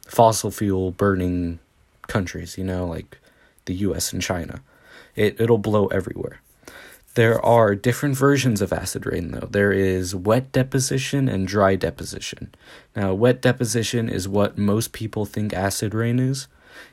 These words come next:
It is acids falling to the ground mixed with rain, snow, fog, or hail. But dry deposition is, uh, like, acidic subs-, substances deposited onto surfaces,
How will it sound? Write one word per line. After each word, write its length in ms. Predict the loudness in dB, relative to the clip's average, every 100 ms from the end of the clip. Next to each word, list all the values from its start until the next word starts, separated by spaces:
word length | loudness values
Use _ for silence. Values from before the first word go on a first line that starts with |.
| _
It 240 | 0 0
is 540 | 2 4 4 2 -2 -2
acids 520 | 2 2 2 -2 -4
falling 420 | -4 2 2 2 -2
to 140 | -2
the 80 | -4
ground 440 | 0 0 2 0
mixed 280 | -2 -4 -8
with 180 | -8 -4
rain, 460 | 0 2 2 0
snow, 360 | -2 -2 0 0
fog, 380 | 0 0 0 -2
or 80 | -4
hail. 440 | -2 -2 -4 -12 -14 -16 _ -20 -20 -20 -8
But 260 | -2 -2 -2
dry 320 | 2 4 4
deposition 1000 | 4 0 0 -6 -8 -8 -6 -6 -6 -6
is, 600 | -2 0 0 0 -4 -6 -8 _ _ _ _ _ _ _ _ -4
uh, 300 | -2 0 -2
like, 220 | -2 -4
acidic 480 | -4 0 2 2 0
subs-, 420 | 0 0 0 -4 -8 -8
substances 920 | -4 -2 -2 -4 -4 -4 -2 -2 -4
deposited 800 | -6 -6 2 2 2 0 -2 -2 2
onto 280 | 2 2 -2
surfaces, 840 | -2 -2 -2 -4 -2 -4 -4 -8